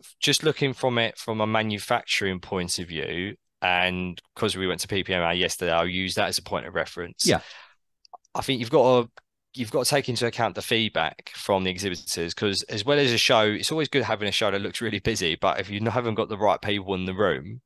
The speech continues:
Speaker 1: then it almost doesn't make any sense to have anyone
Speaker 2: Yeah.
Speaker 1: in the room. You want, you want the important people in the room. I'd rather have,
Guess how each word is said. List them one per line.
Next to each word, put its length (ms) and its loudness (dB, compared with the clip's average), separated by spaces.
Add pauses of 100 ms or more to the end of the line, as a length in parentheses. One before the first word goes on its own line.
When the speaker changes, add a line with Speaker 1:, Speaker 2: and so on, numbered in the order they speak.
(480)
Speaker 1:
then 480 2
it 180 -8
almost 300 -2
doesn't 200 0
make 280 -2
any 120 -4
sense 340 -2
to 100 -2
have 400 0
anyone 340 0
Speaker 2:
Yeah. 60 0
Speaker 1:
in 60 -4
the 100 -2
room. 280 -4
You 200 -8
want, 320 2 (520)
you 60 -8
want 240 4
the 160 -2
important 480 0
people 340 -2
in 140 -4
the 100 -4
room. 380 0
I'd 180 -2
rather 320 4
have, 400 0